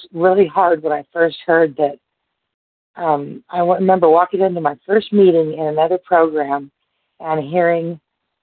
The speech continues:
God. And even though I believed in God, you know, I was expecting, you know, a magic pill, a laying on of hands, a, a special book,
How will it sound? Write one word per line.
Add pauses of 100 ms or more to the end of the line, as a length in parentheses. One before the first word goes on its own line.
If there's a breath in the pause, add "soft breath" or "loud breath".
(580)
God.
And
even
though
I
believed
in
God, (160)
you
know,
I
was
expecting,
you
know,
a
magic
pill,
a
laying
on
of
hands,
a, (460)
a (100)
special
book,